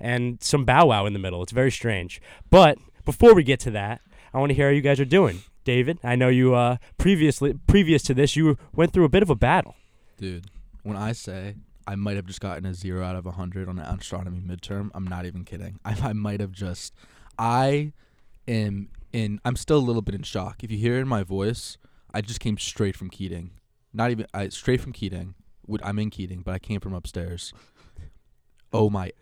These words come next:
Speaker 2: oh my word. It was, it, it was a dumpster fire. It, I, I can't even explain it.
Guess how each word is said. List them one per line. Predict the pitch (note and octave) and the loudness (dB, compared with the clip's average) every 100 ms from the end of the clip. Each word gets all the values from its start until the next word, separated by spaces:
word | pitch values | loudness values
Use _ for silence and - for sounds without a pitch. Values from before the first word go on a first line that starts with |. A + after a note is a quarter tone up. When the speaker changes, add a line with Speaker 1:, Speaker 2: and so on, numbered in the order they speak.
| _ | _
Speaker 2:
oh | A2 G#2+ G#2 G#2+ A2 A2+ - _ _ _ | -2 0 2 0 -4 -8 -18 _ _ _
my | G#2 F#2 | -8 -6
word. | F2 F2 E2+ - - - _ _ | -8 -10 -12 -16 -20 -20 _ _
It | G#2+ | -6
was, | G#2 G2+ - - _ _ _ - | -4 -6 -10 -20 _ _ _ -10
it, | G#2+ - | -8 -4
it | |
was | A2+ G#2+ | -2 -2
a | |
dumpster | F#2+ - G2+ - A2+ | -4 -6 -6 -6 -8
fire. | - A2+ A2+ A2+ A2+ - - _ - - - _ _ | -4 -2 0 -2 -6 -10 -20 _ -16 -16 -20 _ _
It, | F#2 - - - - | -16 -16 -20 -20 -14
I, | E2+ G#2+ | -10 -8
I | |
can't | - A#2+ | -4 -4
even | G2 | -4
explain | G2 - E2 | -8 -12 -14
it. | - | -14